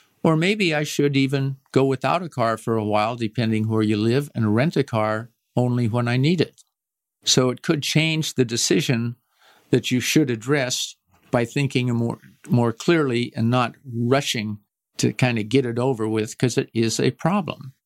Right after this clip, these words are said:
And then the second thing is you wanna think is, "What are the objectives that I have for that?" And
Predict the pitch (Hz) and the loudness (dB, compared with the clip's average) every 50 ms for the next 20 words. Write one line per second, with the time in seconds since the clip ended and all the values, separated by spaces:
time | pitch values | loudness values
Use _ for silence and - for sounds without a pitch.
0 | _ _ _ _ - 147 147 143 135 135 127 123 127 - - 143 139 139 135 127 | _ _ _ _ -2 0 0 2 2 0 -4 -6 -8 -6 -2 0 0 0 0 -2
1 | 123 - - 208 226 - - 170 139 - - 127 123 120 123 120 123 127 123 117 | -2 0 0 0 0 0 -2 -4 -4 -2 -2 0 0 0 0 0 0 0 0 0
2 | - - - - 135 131 123 120 120 120 117 113 - 135 123 113 - 127 120 110 | -2 -4 0 2 2 2 2 0 -2 -4 -4 -2 0 0 0 0 0 0 0 0
3 | - - - - _ _ _ _ _ _ _ _ - 131 143 151 175 180 160 156 | -4 -8 -10 -12 _ _ _ _ _ _ _ _ 0 2 2 2 0 -4 -2 0
4 | 147 131 120 123 - - - 165 - - 131 120 117 - - - - _ _ - | 0 0 0 -2 0 0 -2 -2 -2 -2 -2 -2 -2 -2 -4 -8 -8 _ _ -4
5 | 123 120 120 113 113 - 147 160 156 135 110 110 113 110 - _ _ _ _ _ | -2 0 0 -2 -2 -2 -2 -2 0 0 -2 -4 -6 -10 -14 _ _ _ _ _
6 | - - - 143 151 147 139 107 - - - - - _ _ _ _ _ _ _ | -8 0 0 2 2 2 -2 -2 -4 -6 -6 -10 -16 _ _ _ _ _ _ _
7 | _ - 131 127 123 123 123 123 120 - - | _ -2 0 0 0 0 -2 -4 -4 -6 -10